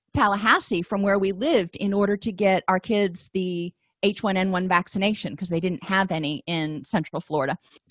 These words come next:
And that was a little bit of a bummer, but we went there and it was this huge, you know, line of people 'cause people were coming in from all over the state to try to get these vaccinations.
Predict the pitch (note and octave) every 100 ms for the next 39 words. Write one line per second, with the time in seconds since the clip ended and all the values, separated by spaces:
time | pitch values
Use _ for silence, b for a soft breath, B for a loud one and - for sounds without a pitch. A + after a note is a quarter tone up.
0 | _ A3+ C#4 C4+ C4 A#3 G#3+ G3+ G3 F3+
1 | F3 C#4+ C#4+ C3 - B B G3 A#3 A3
2 | - G3+ A#3 A3 B3+ G4+ - F#3+ G3 G#3+
3 | - G#3 G#3+ A3+ - A3+ - A3+ B3+ B3+
4 | B3 G#3+ - - - A3 F#3 F3 F3+ G#3
5 | G#3 G#3 F#3+ - A3 G3 D#3+ F3+ F#3 -
6 | G3 F#3 - G#3 F#3 F#3 F#3+ F3+ G3 G3+
7 | F3 F#3+ - F3+ F3+ F3 - - F3+ F#3+
8 | F3+ - F#3 F3 F3+ F3 G3+ F3+ G3+ -
9 | E3